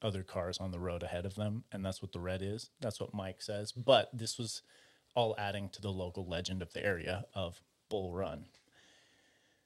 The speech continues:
This particular year, after setting up camp, it finally started to get dark, triggering the campfire games and the stories.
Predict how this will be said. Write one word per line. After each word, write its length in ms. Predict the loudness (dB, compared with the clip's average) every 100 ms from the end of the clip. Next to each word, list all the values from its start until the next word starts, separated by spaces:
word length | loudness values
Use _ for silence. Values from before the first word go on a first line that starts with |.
| _ _ _ _
This 260 | 8 8 8
particular 640 | 4 4 2 2 4 6
year, 400 | 6 4 4 0 -4 _ -6
after 300 | 0 2 2
setting 300 | 4 4 6
up 140 | 4 2
camp, 360 | 2 2 0 -10 -20 -20 _ _
it 120 | -2
finally 300 | 4 6 6
started 300 | 6 6 6 4
to 80 |
get 200 | 2 4
dark, 400 | 4 2 2 -2 -20 _ _ -4
triggering 640 | 4 6 6 6 4 -2 -8 _ _ -6
the 480 | 2 4 4 2 -2 _ _ _
campfire 480 | -4 -2 2 4 4
games 480 | 2 -4 -6 -8 -10 _
and 120 | -2 0
the 60 |
stories. 640 | 0 0 -2 -4 -8 -10